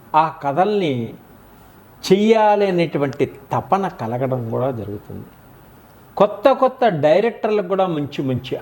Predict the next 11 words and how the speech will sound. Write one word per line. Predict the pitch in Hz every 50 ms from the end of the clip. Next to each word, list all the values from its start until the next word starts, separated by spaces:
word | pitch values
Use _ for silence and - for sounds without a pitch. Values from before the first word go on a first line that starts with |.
| - - -
అవకాశాలు | 120 131 - - 190 190 180 - 180 147 127
వస్తాయి. | 113 - - - 143 117 107 104 - - - -
మీ | 156 143 135 123 120 - -
కథలకి | 123 120 151 156 151 139 - - 143 131 113 104 98 - - -
తగిన | 120 110 113 110 107 -
ప్రొడ్యూసర్స్ | 113 113 113 113 135 127 - - 139 120 - - - -
కూడా | 127 117 117 107
ఏర్పడతారు. | 98 98 104 104 104 - - 92 87 - - 92 - - - - - - - - - - - - - - - - - - - - - - - - - - - - - - - - - - 127 110 -
భార్యాభర్తల | - 92 127 139 160 190 233 240 247 254 254 254 247 226 220 220 208 - - - 180 175
మధ్య | 165 160 151 135 120 - - 185 196 180 139 117 110 113 - - - - - - - - - - - - - - - - - - - - - - - - - - - - - - - - - - - - - - - - -
సఖ్యత | 185 175 175 - - - 247 240 240 - 202 -